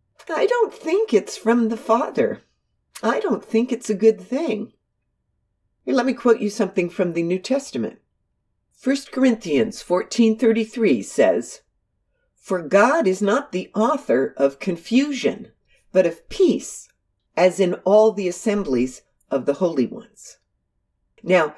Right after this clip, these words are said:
these assemblies of the holy ones, those aren't other churches, those aren't especially good people, those are the pleromas of the eons of the fullness, or the totalities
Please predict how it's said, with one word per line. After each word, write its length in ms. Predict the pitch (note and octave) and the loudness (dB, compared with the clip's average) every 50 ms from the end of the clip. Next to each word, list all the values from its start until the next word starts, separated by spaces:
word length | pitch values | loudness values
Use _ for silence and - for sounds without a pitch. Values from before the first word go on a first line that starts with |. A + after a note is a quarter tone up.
| _ _ - | _ _ -4
these 240 | F3+ F#3 F3 - E3+ | -2 -2 -2 -2 -6
assemblies 680 | D#3 - - F#3 F#3 G#3+ A3 A#3 A#3 A#3 B3+ B3+ - | -8 -4 2 2 2 2 2 2 2 0 0 0 -2
of 140 | E3+ - - | -4 -4 -4
the 80 | D#3+ | -6
holy 320 | - - F3+ F3+ F#3 G3+ G3 | -4 -4 -4 0 0 0 0
ones, 460 | F#3 G3 G#3+ A3 B3 C#4 - - _ _ _ - - _ _ - | 0 0 -2 -2 -2 -4 -8 -14 _ _ _ -20 -20 _ _ -4
those 220 | - C#4+ D#4 D4+ | -2 -2 -2 0
aren't 260 | D4+ B3 A3+ A3 - - - | 0 0 0 0 -2 -4 -4
other 240 | F#3 F3+ E3 D3+ D3 | -2 -2 -2 -4 -4
churches, 720 | - - - C4+ F4+ F#4 - - B3 A#3 - F3+ - - - _ _ - | -4 -4 -4 -2 -4 -4 -4 -2 0 0 0 0 -4 -14 -20 _ _ 0
those 220 | G#3 B3 C#4 C4 | 2 2 2 2
aren't 240 | A3+ G3+ F#3+ - - _ - | 0 -2 -2 -4 -8 _ -8
especially 600 | E3 - - - - F#3 F#3+ - - D#3 D3+ C#3 | -8 -8 -6 0 0 0 0 -2 -6 -4 -4 -4
good 300 | - - D3 B2 - - | 0 0 0 0 0 -4
people, 540 | - A#3+ C#4 E4 - - A#2 B2+ E3 - _ _ _ _ _ _ | -4 -4 -4 -2 -2 0 0 0 -2 -6 _ _ _ _ _ _
those 320 | E3+ A3+ B3+ D4 D4+ - | 2 2 2 2 0 0
are 200 | A3+ G3+ F#3+ F#3 | 2 4 4 2
the 400 | E3+ D#3 F3+ F3 E3+ E3+ E3+ _ _ _ - | 2 0 -2 -2 -2 -4 -6 _ _ _ -10
pleromas 1000 | - G3+ G3 F3 D#3 F#3 G#3 C4 D#4 C#4+ A#3 B2 G#2+ A#2 D3 - - - - _ _ _ | 0 0 0 2 2 2 2 2 2 2 0 2 2 0 -2 -4 -10 -16 -18 _ _ _
of 180 | - B3+ - - | -4 -4 -2 -2
the 140 | F3 - | -2 -2
eons 640 | F#3 F#3 G#3+ A#3 F3 F#2+ D2+ - - - - - _ _ - | 0 0 0 0 0 -2 -4 -6 -12 -14 -18 -20 _ _ -10
of 140 | - C#3+ - | -8 -8 -8
the 80 | - | -10
fullness, 600 | - - C4 E4+ D4 G3+ - - - - - - _ _ _ _ _ _ _ | -6 -6 -4 -4 -4 -6 -8 -8 -14 -20 -20 -20 _ _ _ _ _ _ _
or 260 | - F3+ F#3 F#3 F3 E3 | 2 4 4 4 4 2
the 300 | E3+ E3+ D3+ D3+ - _ _ - | -2 -6 -8 -8 -12 _ _ -6
totalities 1160 | - G#3+ F3 - - - A3+ A3+ C4 D4 C#4+ A3 F3+ - - - - - - - - - - | -4 -4 -4 -2 -2 -2 0 0 0 0 0 -2 -2 -2 -6 -8 -8 -8 -8 -12 -16 -18 -20